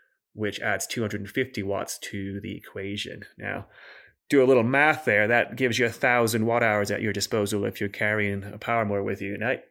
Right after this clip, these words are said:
that really opens up some humongous ride opportunities. So kinda stoked on that. You know, it's nice to have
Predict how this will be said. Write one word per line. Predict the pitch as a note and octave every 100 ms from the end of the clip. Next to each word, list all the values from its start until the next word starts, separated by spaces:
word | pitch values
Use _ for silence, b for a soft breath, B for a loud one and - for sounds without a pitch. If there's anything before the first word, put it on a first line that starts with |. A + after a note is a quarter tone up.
| _ -
that | C#3+ A#2+ G#2+
really | A#2+ A2+ G#2+
opens | G#2 - G#2 G2
up | G2+ - - -
some | - -
humongous | - - A#2+ B2 C#3+ D3 A#2+ G#2 - G#2+
ride | G#2+ G#2
opportunities. | G#2 G#2 G#2+ G2+ G#2 G#2+ G#2 -
So | G#2+ G#2+ B B B B B -
kinda | - D3 C3+
stoked | - B2+ B2
on | B2+ A#2+
that. | A#2 B2+ C3 - B B B B B
You | - B2
know, | A#2
it's | -
nice | B2 B2
to | C#3
have | A2+ A#2+ A#2+ B2 A#2+